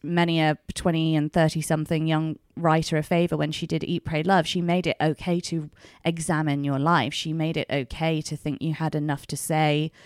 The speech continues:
to fill a book. I mean, goodness, her book is, like, what, a hundred, hundred, hundred and twenty thousand words about travelling the world to find out who she is, you know, after a breakup. Um,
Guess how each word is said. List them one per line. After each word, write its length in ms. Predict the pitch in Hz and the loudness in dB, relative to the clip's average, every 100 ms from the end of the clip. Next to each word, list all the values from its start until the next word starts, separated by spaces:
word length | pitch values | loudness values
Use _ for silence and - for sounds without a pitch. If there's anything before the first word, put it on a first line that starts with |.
| - _ | -20 _
to 120 | - 160 | -6 -6
fill 300 | - 160 185 | 0 4 4
a 80 | |
book. 260 | - 101 - | 4 0 2
I 60 | 147 | -2
mean, 160 | 151 | -2
goodness, 460 | - 190 123 135 - | 0 0 0 -4 0
her 120 | 170 | 0
book 180 | - - | 0 -2
is, 200 | 143 - | -6 -2
like, 260 | 139 - | -2 0
what, 160 | 156 131 | 0 0
a 40 | - | 0
hundred, 500 | 175 175 165 175 - - | -4 -2 -4 -4 -6 -4
hundred, 520 | 170 220 247 285 285 - - - | 0 2 2 2 0 -16 -20 0
hundred 140 | 240 | 2
and 120 | 240 247 | 4 4
twenty 240 | 254 247 | 2 2
thousand 440 | 247 240 254 254 | 2 0 0 2
words 500 | 240 247 277 311 - - | 4 4 2 0 -4 2
about 720 | 208 202 190 185 180 - - - _ _ _ _ _ _ - | 4 6 6 6 4 0 -6 -6 _ _ _ _ _ _ 0
travelling 320 | 214 202 190 | 2 2 2
the 60 | |
world 280 | 190 180 180 | 4 4 4
to 160 | - 180 _ | -2 -4 _
find 280 | - 208 190 | 0 2 4
out 140 | 175 | 4
who 140 | 190 190 | 6 4
she 240 | - 202 | 4 2
is, 280 | 269 160 147 | 4 2 2
you 120 | 185 | 0
know, 100 | 170 - | 0 0
after 320 | 165 - 165 | -2 0 -2
a 40 | |
breakup. 760 | 156 160 156 - - - - - - - - - - | 2 0 0 -2 -4 -4 -6 -12 -18 -20 -20 -10 4
Um, 640 | 185 170 165 165 160 165 | 6 8 4 2 -2 -6